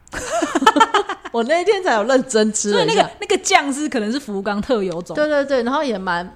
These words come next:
Speaker 1: 还不错。然后而且你知道吗？这种店也都没有图。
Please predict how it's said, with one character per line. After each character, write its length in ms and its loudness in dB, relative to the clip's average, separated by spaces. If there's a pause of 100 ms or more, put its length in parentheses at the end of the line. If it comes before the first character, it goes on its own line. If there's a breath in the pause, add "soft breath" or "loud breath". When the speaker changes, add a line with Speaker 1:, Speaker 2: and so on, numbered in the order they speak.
(100)
Speaker 1:
还 240 -8
不 160 -8
错。 260 -6
然 100 -4
后 100 -2
而 120 -4
且 160 -2
你 80 -6
知 60 -6
道 100 -4
吗？ 160 -4
这 140 -8
种 180 -6
店 160 -6
也 100 -6
都 140 -6
没 100 -6
有 100 -4
图。 480 -10